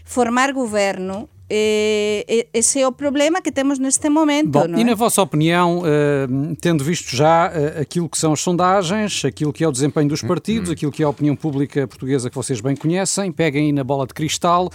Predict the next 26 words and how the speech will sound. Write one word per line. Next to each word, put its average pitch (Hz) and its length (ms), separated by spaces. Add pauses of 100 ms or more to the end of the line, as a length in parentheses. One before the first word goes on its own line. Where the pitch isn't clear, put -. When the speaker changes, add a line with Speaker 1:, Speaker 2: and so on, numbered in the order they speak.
Speaker 1:
<laughs> - 480
Speaker 2:
eh, 175 480
o 233 80
que 226 320
é - 20
que - 140
podem 190 320
ser 190 400
os 165 80
resultados 143 480
de 160 160
domingo, 127 320
na 117 160
vossa 135 200
opinião? 110 360
Speaker 1:
Eu 330 80
penso 320 320
que 262 80
vai, 233 400
nos 214 240
espera 240 560
un, 220 320
unhas 233 240
semanas 214 480
intensas, 185 800 (160)
eh, 190 1400